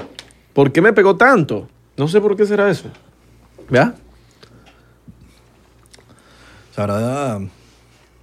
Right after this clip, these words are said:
Speaker 2: sabrá Lucifer.
Speaker 1: Lucifer aquí no.
Speaker 2: Mira, si quieren ver un, un documental chévere, no es un documental,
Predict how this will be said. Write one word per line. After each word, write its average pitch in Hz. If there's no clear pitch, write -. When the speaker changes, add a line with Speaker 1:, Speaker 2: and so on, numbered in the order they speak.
Speaker 2:
sabrá 104
Lucifer. 110
Speaker 1:
Lucifer 131
aquí 214
no. 233
Speaker 2:
Mira, 156
si 147
quieren 147
ver 170
un, 165
un 156
documental 131
chévere, 151
no 147
es 160
un 185
documental, 127